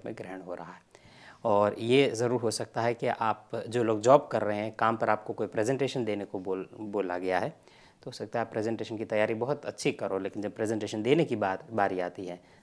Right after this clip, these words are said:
तब आप हो सकता है कि पूरी तरह परफॉर्म न कर पाओ ऐसे। तो मेक श्योर करिएगा कि तैयारी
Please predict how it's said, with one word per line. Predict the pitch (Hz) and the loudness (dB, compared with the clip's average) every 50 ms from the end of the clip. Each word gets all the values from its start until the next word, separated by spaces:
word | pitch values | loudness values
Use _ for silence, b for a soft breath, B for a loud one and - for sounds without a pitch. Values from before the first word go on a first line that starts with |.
| b b - | b b -8
तब | 123 107 98 | -4 -2 -2
आप | 92 - - - | -2 -4 -4 -10
हो | 98 | -10
सकता | 95 - 107 101 - - 98 | -8 -8 -10 -12 -12 -12 -12
है | 98 101 | -12 -8
कि | - 104 | -10 -10
पूरी | 95 - 107 95 98 | -8 -8 -8 -8 -8
तरह | - - 95 95 101 101 - b b b b b b b b - | -10 -10 -8 -8 -8 -10 -10 b b b b b b b b -14
परफॉर्म | 101 98 - - 104 101 98 | -14 -10 -6 -4 -4 -4 -2
न | 92 95 95 107 117 | -2 0 4 4 4
कर | 117 - 110 90 | 4 2 0 -4
पाओ | - - 92 85 90 90 - _ _ - | -2 -4 -6 -6 -6 -8 -12 _ _ -8
ऐसे। | 101 104 - - 127 131 131 - | -8 -6 -8 -10 -12 -16 -14 -8
तो | - 139 | -6 -2
मेक | 143 165 165 | -2 -2 0
श्योर | - 170 156 | 2 2 2
करिएगा | - - 147 131 127 120 127 | 4 4 2 2 2 2 0
कि | 120 127 151 | -2 -2 -4
तैयारी | - - 113 110 110 110 120 120 117 | 0 2 4 4 4 4 2 0 -4